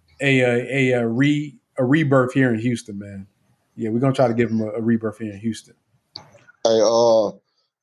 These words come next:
Speaker 2: I, I was just looking over the, uh, free agency list, and I think I was thinking that one of the,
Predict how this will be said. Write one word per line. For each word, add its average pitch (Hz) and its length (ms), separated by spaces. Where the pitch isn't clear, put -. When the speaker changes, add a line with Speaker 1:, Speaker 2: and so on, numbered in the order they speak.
Speaker 2:
I, 117 180
I 120 100
was 127 200
just 127 160
looking 139 280
over 127 240
the, 120 200
uh, 110 320
free 127 140
agency 139 380
list, 104 440
and 104 100
I 123 160
think 139 300
I 117 120
was 127 200
thinking 127 360
that 110 280
one 123 200
of 110 80
the, 104 100